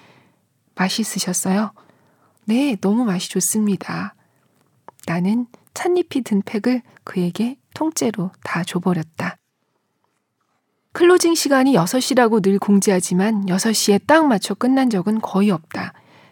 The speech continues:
특히 책방을 마치고 약속이 있는 날은 귀신같이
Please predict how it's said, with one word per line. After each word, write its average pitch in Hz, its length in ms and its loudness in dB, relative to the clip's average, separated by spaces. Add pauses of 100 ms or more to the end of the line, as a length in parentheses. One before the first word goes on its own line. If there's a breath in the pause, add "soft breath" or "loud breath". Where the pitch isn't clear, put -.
특히 240 460 0
책방을 277 440 2
마치고 185 540 -2
약속이 202 440 0
있는 175 220 2
날은 196 320 -2 (340 loud breath)
귀신같이 214 840 0